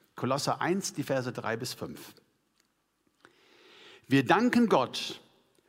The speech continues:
dem Vater unseres Herrn Jesus Christus, alle Zeit, wenn wir für euch beten. Da wir von eurem Glauben in Christus Jesus gehört haben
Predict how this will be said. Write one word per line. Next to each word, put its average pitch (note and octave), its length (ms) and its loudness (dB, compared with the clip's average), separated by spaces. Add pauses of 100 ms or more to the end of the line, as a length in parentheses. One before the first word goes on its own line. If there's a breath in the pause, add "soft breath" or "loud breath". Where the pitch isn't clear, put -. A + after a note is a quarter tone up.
(140)
dem A#2+ 100 4
Vater A3 460 4
unseres D3 280 0
Herrn F3 280 2
Jesus D#3 400 0
Christus, - 560 -6
alle F3+ 280 4
Zeit, C#3 640 -2
wenn B2+ 160 2
wir B2+ 140 -2
für D#3 100 -6
euch D3 220 -6
beten. - 440 -6 (920 soft breath)
Da D3+ 180 4
wir F3 120 4
von E3 160 -2
eurem C#3+ 340 2
Glauben A#3 720 2 (220)
in A3+ 240 4
Christus - 480 0
Jesus E3+ 360 -2
gehört G2+ 360 -4
haben F2+ 400 -6